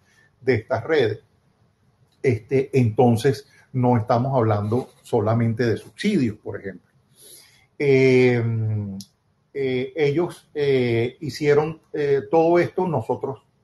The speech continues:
eh, eh, en ese momento empezamos un, un, una granja de, de,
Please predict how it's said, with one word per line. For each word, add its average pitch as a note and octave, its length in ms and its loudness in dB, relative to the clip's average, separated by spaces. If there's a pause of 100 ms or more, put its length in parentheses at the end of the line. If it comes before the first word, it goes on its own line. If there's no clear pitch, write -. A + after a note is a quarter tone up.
(180)
eh, - 40 -14
eh, A2 840 -8
en A2+ 120 -6
ese G#2+ 180 -4
momento B2+ 560 0 (340)
empezamos A#2+ 840 2 (400)
un, B2 720 2
un, A#2 1120 0
una B2+ 260 2
granja B2+ 600 4
de, G2+ 260 -2
de, G2+ 200 -6